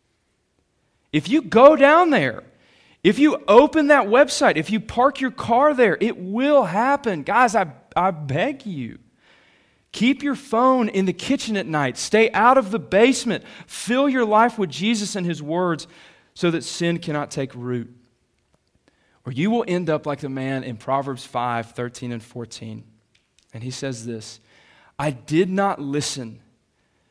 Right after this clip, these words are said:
to the voice of my teachers or incline my ear to hear them. I am at the brink of utter ruin." And he's talking about lust. And some of you may say, "Well, I mean, I, I do these things. I'm not,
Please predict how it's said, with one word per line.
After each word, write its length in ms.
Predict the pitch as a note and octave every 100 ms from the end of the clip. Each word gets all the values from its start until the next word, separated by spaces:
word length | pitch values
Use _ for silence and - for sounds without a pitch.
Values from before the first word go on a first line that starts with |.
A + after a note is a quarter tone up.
| _ -
to 100 | D3+
the 100 | C3+
voice 420 | A2 C3+ E3 -
of 140 | C#3+
my 160 | D#3 D3
teachers 840 | - - C#3 - B2+ A#2 - - _ _ _ _ _ _ _ _
or 200 | C#3 C#3+
incline 520 | C3 - C#3+ D3 D#3+
my 200 | D#3 C#3+
ear 180 | C#3 C#3
to 120 | C#3
hear 320 | B2+ - B2+ A#2+
them. 260 | A#2+ A2 G#2+ _ _ _ _ _ _ _ _ _ _
I 240 | C#3+ D3+ E3
am 160 | D#3+
at 140 | D3 C3+
the 100 | B2+
brink 640 | A#2 B2 B2+ C3+ C3+ -
of 160 | C3 - _ _
utter 480 | C3 B2+ A#2 G#2+ - _ _ _ _ A#2+
ruin." 480 | A#2 A#2+ A2+ G2+
And 100 | G2+ A2+ _ _ _
he's 140 | B2
talking 180 | D#3 D#3
about 200 | E3 D3+
lust. 560 | C#3+ A3 A3+ - - _ _ _ _ _ _ _ _ _ _
And 100 | D3+
some 220 | - A3
of 40 | A#3
you 80 | G3+
may 140 | F3+
say, 300 | F3 G3 F3+
"Well, 180 | D3+ F#3+
I 40 |
mean, 180 | G#3+ B3
I, 160 | C#4 -
I 100 | B3+
do 280 | E3+ C3 C#3+
these 260 | C3 B2+
things. 240 | B2 D3 F#3+
I'm 100 | A#3+
not, 240 | B3